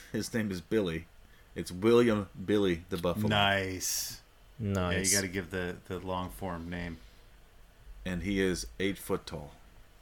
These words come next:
Speaker 1: And on, instead of numbers, he has, uh, B B,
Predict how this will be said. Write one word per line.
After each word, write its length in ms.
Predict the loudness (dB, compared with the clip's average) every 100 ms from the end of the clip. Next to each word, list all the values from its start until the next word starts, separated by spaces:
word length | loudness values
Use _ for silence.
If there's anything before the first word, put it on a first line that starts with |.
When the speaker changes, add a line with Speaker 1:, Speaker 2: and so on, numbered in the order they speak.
| -12 -4
Speaker 1:
And 200 | -4 -2
on, 400 | -2 0 0 -2
instead 240 | -4 4 4
of 80 | 4
numbers, 360 | 0 0 -4
he 100 | -4
has, 460 | -2 0 -2 -6 -8
uh, 200 | -8 -6 -8 -6
B 120 | -4
B, 240 | -4 -6